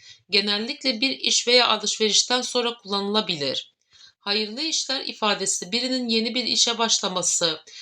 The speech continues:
veya önemli bir proje üzerinde çalışması durumunda kullanılır. Bu ifade kişinin işlerinde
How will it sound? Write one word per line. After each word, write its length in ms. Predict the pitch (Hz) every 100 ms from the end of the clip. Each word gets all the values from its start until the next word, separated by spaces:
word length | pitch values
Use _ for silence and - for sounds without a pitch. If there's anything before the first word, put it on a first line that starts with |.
| - 208
veya 260 | 233 247
önemli 420 | 226 220 214 240
bir 200 | 233 233
proje 380 | - 226 240 247
üzerinde 440 | 233 220 208 214 226
çalışması 600 | 220 202 - 202 - 220
durumunda 520 | 233 214 208 202 214
kullanılır. 720 | 202 185 156 147 143 - - - - - _ 208
Bu 140 | 277
ifade 500 | 311 - 226 214 220
kişinin 340 | - - 233
işlerinde 840 | 254 208 - 220 196 185 170 165